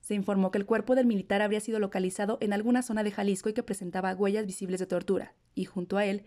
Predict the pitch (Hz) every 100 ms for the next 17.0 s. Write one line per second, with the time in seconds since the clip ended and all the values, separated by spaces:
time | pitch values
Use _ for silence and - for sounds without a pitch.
0 | - - 185 170 175 185 190 202 190 202
1 | 185 170 175 202 - 196 220 202 190 180
2 | - - - - _ _ _ _ - 208
3 | - 214 202 208 190 180 - 185 214 233
4 | 240 220 226 262 269 269 233 208 202 208
5 | 196 190 - 175 - - _ _ - 180
6 | 185 185 190 208 226 214 190 190 220 196
7 | 185 190 175 202 196 185 185 - 190 -
8 | _ _ _ _ _ _ _ _ _ _
9 | _ _ - 202 196 196 202 220 220 202
10 | 202 208 220 240 214 214 220 240 226 202
11 | 190 196 196 208 214 202 185 185 185 196
12 | 226 196 208 202 214 185 180 190 196 185
13 | 190 202 214 220 190 185 202 202 226 202
14 | 180 190 190 208 196 196 196 190 185 202
15 | 202 190 185 185 202 208 240 - 190 185
16 | 196 196 - 226 202 185 175 156 156 -